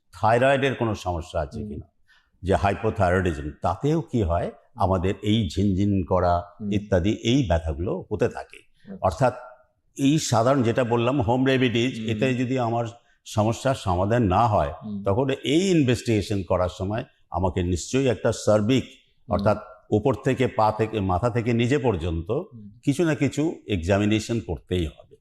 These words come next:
Speaker 2: এবং তার জন্য ডাক্তারবাবুর কাছে যেতে হবে।
Speaker 1: প্রয়োজন হবে। সেই ক্ষেত্রে বলি যে
Speaker 2: হ্যাঁ।
Speaker 1: এগুলো আপনি যাবেন,
Speaker 2: একদম।
Speaker 1: গিয়ে একবার পরামর্শ নিন।
Speaker 2: আপনাদের এটা একটা অ্যাওয়ারনেস প্রোগ্রাম। আপনারা যাতে এই ব্যাপারে সতর্ক হতে পারেন।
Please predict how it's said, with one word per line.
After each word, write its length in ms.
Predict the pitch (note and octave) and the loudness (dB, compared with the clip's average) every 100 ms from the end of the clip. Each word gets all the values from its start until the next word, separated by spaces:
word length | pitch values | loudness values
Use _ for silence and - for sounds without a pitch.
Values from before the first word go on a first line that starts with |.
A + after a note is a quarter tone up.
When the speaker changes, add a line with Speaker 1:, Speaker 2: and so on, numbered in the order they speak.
| - | -2
Speaker 2:
এবং 280 | D3 F3+ F#3+ | 0 0 0
তার 160 | C#3 | -2
জন্য 220 | A#2 D3+ A#3 | -2 -2 0
ডাক্তারবাবুর 540 | A#2+ - G#2 G#2+ G#2 | -2 -2 -2 -2 -4
কাছে 240 | G#2+ C#3+ | -6 -6
যেতে 120 | F#3+ G2+ | -6 -6
হবে। 140 | - | -2
Speaker 1:
প্রয়োজন 360 | B2+ F#2+ E2+ D#2 | 0 2 0 0
হবে। 240 | D#2+ D2 | -2 -4
সেই 200 | - C3 | -2 -2
ক্ষেত্রে 440 | C3 C#3+ - D#3 | 0 -4 -2 -2
বলি 300 | B2 F2+ E2 | 0 -2 -2
যে 100 | F2 | -2
Speaker 2:
হ্যাঁ। 120 | C#3+ A#2+ | -2 -2
Speaker 1:
এগুলো 340 | D#2+ F#2+ F#3 | -2 -4 -4
আপনি 320 | - C#2+ F#2 E2+ | -4 -4 -6 -6
যাবেন, 360 | C#2+ C2+ C#2+ - _ | -8 -10 -16 -20 _
Speaker 2:
একদম। 200 | - F2+ | -12 -6
Speaker 1:
গিয়ে 120 | - G#2+ | 0 2
একবার 320 | F#2+ F#2+ A2+ - - | 2 2 0 -2 -2
পরামর্শ 380 | E2+ E2 D#2+ | -2 -2 -4
নিন। 280 | F2 E2+ F#2 - - - - | -4 -4 -4 -8 -20 -20 -8
Speaker 2:
আপনাদের 400 | - - F#3 F#3+ G3 | -4 -2 0 0 0
এটা 160 | D#3+ F#3+ | -4 -2
একটা 120 | F#3+ | 0
অ্যাওয়ারনেস 440 | B2+ C3+ E3 E3 - | 4 4 2 -2 0
প্রোগ্রাম। 300 | C#3+ C#3 D#3+ - _ - | 0 0 -2 -10 _ -4
আপনারা 340 | - - F3+ | -4 -2 -2
যাতে 200 | F#3 F#3+ | 0 0
এই 60 | E3+ | 0
ব্যাপারে 300 | C#3+ C#3+ D#3+ | 0 0 0
সতর্ক 420 | - A2+ D3 D3 | 0 -2 0 2
হতে 240 | E3+ D3+ D3+ | 2 2 2
পারেন। 280 | D3 D3 | 0 -2